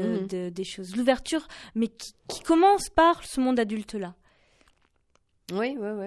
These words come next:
Speaker 1: oui, tout à fait. Et puis oui, pour donner aussi, ben, voilà, un livre, c'est aussi, euh, aller dans une histoire, c'est l'imaginaire, c'est, euh,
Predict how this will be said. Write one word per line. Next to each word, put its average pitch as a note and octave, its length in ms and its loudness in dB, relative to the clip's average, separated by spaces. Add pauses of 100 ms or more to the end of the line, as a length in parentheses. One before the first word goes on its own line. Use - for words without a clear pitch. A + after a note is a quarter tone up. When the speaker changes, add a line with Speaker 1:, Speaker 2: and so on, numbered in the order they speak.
(100)
Speaker 1:
oui, G#3 200 -12
tout - 200 -20
à F3+ 80 -12
fait. G#3 200 -16 (280)
Et E3+ 100 -10
puis F3+ 220 -14
oui, A3+ 140 -6
pour A3 160 -12
donner F#3 300 -6
aussi, G#3 280 -12
ben, F3 380 -10
voilà, F3+ 220 -8
un G3 120 -8
livre, A3 260 -8
c'est - 140 -10
aussi, G#3+ 440 -10
euh, E3 240 -8 (340)
aller F#3 220 -4
dans G3 140 -4
une F#3 200 -8
histoire, C#4+ 280 -8
c'est - 140 -10
l'imaginaire, G3 840 -6 (120)
c'est, F3+ 320 -6
euh, E3+ 180 -4